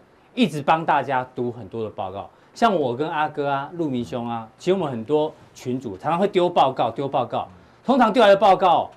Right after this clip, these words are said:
想说：“哇，十几页，这怎么看？”然后直-，直接看目标价好了，然后直接看目标价，这样比较快。可阿文，阿文塞不一样哦，他会全部把它看完之后呢，哎，还去看里面哪一些是讲的有道理，哪一些没道理。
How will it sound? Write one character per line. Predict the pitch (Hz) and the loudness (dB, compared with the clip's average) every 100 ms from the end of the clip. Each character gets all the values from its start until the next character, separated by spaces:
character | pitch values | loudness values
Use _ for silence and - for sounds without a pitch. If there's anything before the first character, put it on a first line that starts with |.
| _ _ | _ _
想 | 131 | -8
说 | 156 | -6
：“哇， | 180 - | -6 -8
十 | - 160 | -8 -8
几 | 165 160 | -6 -2
页， | 165 165 | 0 0
这 | 160 202 - | -2 -14 -10
怎 | 143 | -8
么 | 127 | -6
看？” | 175 139 | -2 0
然 | |
后 | 156 | -2
直-， | - - | -6 -10
直 | 170 | 2
接 | 226 | 4
看 | 226 220 | 6 4
目 | 202 | 6
标 | 185 180 | 6 6
价 | 180 135 | 4 2
好 | 95 87 | -2 -8
了， | - - - | -14 -18 -4
然 | 202 | -4
后 | |
直 | 220 | 0
接 | 170 196 190 - | 2 2 0 -8
看 | - 185 | -2 -2
目 | |
标 | 170 165 | 0 -2
价， | 160 139 | -2 -2
这 | |
样 | 220 | -2
比 | |
较 | 151 | -2
快。 | 151 165 - - 95 | 0 -2 -4 -12 -4
可 | 165 | -2
阿 | |
文， | 160 170 165 | 2 0 2
阿 | |
文 | 156 156 | 0 0
塞 | 170 | -2
不 | 147 | -2
一 | 131 | -4
样 | 120 104 | -4 -4
哦， | 101 | -4
他 | 165 | 0
会 | 196 | 0
全 | - 156 | -2 -4
部 | 170 | -2
把 | 120 | -2
它 | |
看 | 123 143 | -2 -4
完 | 123 | -6
之 | 110 113 | -6 -8
后 | |
呢， | 104 92 _ _ - | -8 -14 _ _ -2
哎， | 165 180 - _ | -2 -2 -8 _
还 | 160 | -2
去 | 170 226 - - | 0 -2 -6 -2
看 | 233 202 | 2 2
里 | 151 | 0
面 | 185 | -2
哪 | 139 139 | -2 -2
一 | |
些 | 220 | 0
是 | 208 | -2
讲 | 190 147 | -2 -4
的 | 120 | -2
有 | 110 | -4
道 | 104 147 | -2 -2
理， | 98 | -4
哪 | 104 | -10
一 | |
些 | 123 | -12
没 | 98 | -8
道 | |
理。 | 110 | -8